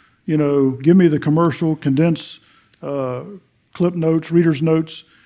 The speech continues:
We don't do much meditating today. Society doesn't do much meditating. It's all quick, quick, quick. Give me, tell me what I need to know. Let me watch a video.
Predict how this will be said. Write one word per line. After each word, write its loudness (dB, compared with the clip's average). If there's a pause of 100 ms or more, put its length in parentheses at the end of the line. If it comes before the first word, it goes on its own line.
(800)
We 6
don't 6
do 8
much 4
meditating -2
today. -12 (1500)
Society 0
doesn't 2
do 6
much 0
meditating. -6 (440)
It's -10
all -4
quick, -2
quick, -4
quick. -2
Give -2
me, 0
tell -6
me -2
what 0
I -2
need 0
to -4
know. 0
Let -2
me -6
watch -6
a -8
video. -4